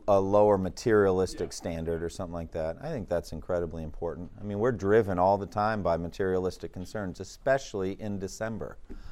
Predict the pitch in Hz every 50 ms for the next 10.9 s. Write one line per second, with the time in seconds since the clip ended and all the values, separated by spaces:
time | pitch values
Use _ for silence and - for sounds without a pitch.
0 | - - - 85 87 92 101 117 - 131 - - 131 139 139 - 1077 1077 - -
1 | - 1077 - 1077 1077 - - - - - - - - - - - - - - -
2 | - - - - - - - - - 143 143 139 156 151 127 147 156 165 170 175
3 | 180 170 - 139 127 123 117 104 92 95 110 123 127 127 127 131 127 123 123 -
4 | 139 135 127 120 - 131 - - - - 127 127 - - - 165 160 160 156 143
5 | 120 127 113 - - 131 127 113 - 120 113 120 120 117 120 107 101 107 113 117
6 | - - 120 107 - 104 101 92 92 90 98 101 85 90 95 82 110 107 104 92
7 | 95 104 98 92 90 87 101 101 101 95 90 90 85 - 110 98 92 90 101 87
8 | 101 98 98 104 101 104 117 120 - - 98 82 - 113 135 156 143 - 135 135
9 | 135 135 131 135 143 156 110 - - - - - - - - - - 127 269 -
10 | - 554 587 571 554 571 539 - - - - - - - - - -